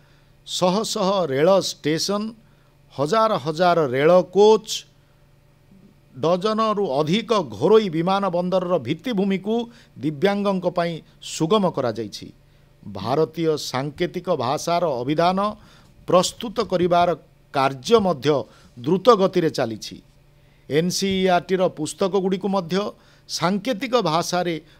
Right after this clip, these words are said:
ଅନୁବାଦ କରାଯାଉଛି। ଏଇଭଳି ସବୁ ପ୍ରୟାସ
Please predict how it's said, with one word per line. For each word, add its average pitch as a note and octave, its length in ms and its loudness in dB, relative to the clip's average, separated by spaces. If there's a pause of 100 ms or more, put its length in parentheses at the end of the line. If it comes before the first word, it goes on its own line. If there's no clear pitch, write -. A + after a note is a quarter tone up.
(160)
ଅନୁବାଦ A3 540 4
କରାଯାଉଛି। D3 680 0 (1500)
ଏଇଭଳି G#3 480 0 (360)
ସବୁ F3 520 -2 (160)
ପ୍ରୟାସ F3 440 2